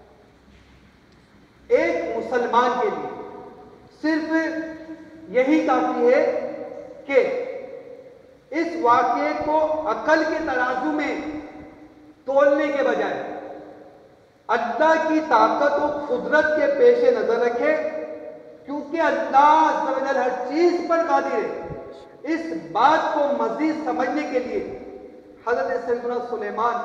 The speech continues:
अला नबीना व अलैहि सलातु व सलाम के उम्मती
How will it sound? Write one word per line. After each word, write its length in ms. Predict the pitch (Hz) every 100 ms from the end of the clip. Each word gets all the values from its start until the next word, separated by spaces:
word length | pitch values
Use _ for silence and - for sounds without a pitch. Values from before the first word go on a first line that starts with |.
| - - - - - - - - 202
अला 260 | 233 240 240
नबीना 540 | - 240 233 226 233
व 100 | 226
अलैहि 220 | - 240 -
सलातु 340 | 226 214 - 226
व 80 | 220
सलाम 240 | 208 208
के 120 | - - 262
उम्मती 400 | 277 247 -